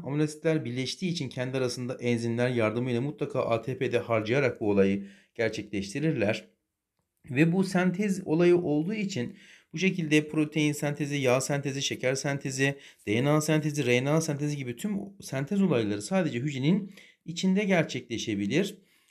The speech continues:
Tüm canlılarda görülür mü dehidrasyon? Evet, bütün canlılar örneğin protein sentezi yapmak zorunda. Çünkü bütün canlıların enzime ihtiyacı var ve enzimin yapısında proteinler var. Dolayısıyla tüm canlılarda bunun meydana geldiğini yine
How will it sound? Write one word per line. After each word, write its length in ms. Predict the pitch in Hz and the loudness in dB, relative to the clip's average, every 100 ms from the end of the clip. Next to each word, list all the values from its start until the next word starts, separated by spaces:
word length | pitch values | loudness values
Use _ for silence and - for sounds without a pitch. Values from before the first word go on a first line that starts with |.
| - | -20
Tüm 220 | - 220 202 | -12 -4 0
canlılarda 480 | 214 208 208 202 | 2 4 4 4
görülür 440 | 202 165 170 185 208 | 4 4 4 4 4
mü 200 | 170 135 | 2 2
dehidrasyon? 640 | 131 131 127 117 - 175 | -2 -2 0 0 0 -2
Evet, 340 | 175 165 143 143 | 2 2 0 -4
bütün 260 | - 208 | -6 0
canlılar 360 | 175 147 123 113 | 2 2 0 -2
örneğin 380 | 123 135 131 160 | -2 -2 -2 -2
protein 420 | 156 139 151 143 | -4 -4 -4 -6
sentezi 420 | 135 120 123 156 | -6 -8 -4 0
yapmak 420 | 127 - 139 160 | 2 2 -4 -6
zorunda. 540 | - 117 117 113 98 98 | -4 -2 -2 0 0 0
Çünkü 300 | 165 160 120 | -2 -2 -6
bütün 240 | 120 175 | -4 -2
canlıların 540 | 135 117 104 110 170 170 - _ - | 0 0 0 2 0 -2 -10 _ -4
enzime 440 | 135 143 170 185 | -2 0 2 2
ihtiyacı 480 | 170 165 120 101 104 | 2 2 2 2 0
var 200 | 143 165 | 0 0
ve 60 | 151 | -2
enzimin 440 | 123 131 131 113 | -2 -4 -2 -4
yapısında 460 | 113 135 - 139 175 | -4 -6 -6 -6 -4
proteinler 640 | 156 151 165 151 151 156 | -2 0 2 2 4 4
var. 260 | 123 98 98 - _ - | 2 0 -4 -16 _ -10
Dolayısıyla 320 | 220 185 156 | -4 -4 -2
tüm 160 | 196 | 0
canlılarda 560 | 175 151 143 123 113 123 | 2 2 2 0 0 -2
bunun 200 | 156 139 | 0 0
meydana 360 | 143 135 120 110 | -2 -2 -2 -2
geldiğini 400 | 139 123 110 104 | 0 0 0 -2
yine 380 | 104 135 175 | 0 0 -2